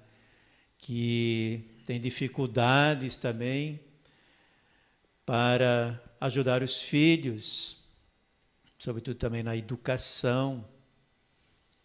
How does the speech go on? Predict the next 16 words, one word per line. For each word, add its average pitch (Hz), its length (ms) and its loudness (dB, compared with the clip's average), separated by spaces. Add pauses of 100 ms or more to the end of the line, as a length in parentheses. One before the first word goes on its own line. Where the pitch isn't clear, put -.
(420)
São 135 160 -12
tantos 139 460 -2
os 139 160 -4
problemas 135 720 -2
que 156 520 0
esta 160 520 -2 (560)
realidade 120 640 0
que 151 140 -8
vivemos 135 920 -2 (340)
trouxe, 180 600 2 (260)
problemas 127 520 -4
sérios. 135 920 2 (560)
Então 117 140 -10
queremos 113 500 -2
estar 117 380 0
unidos 131 1040 2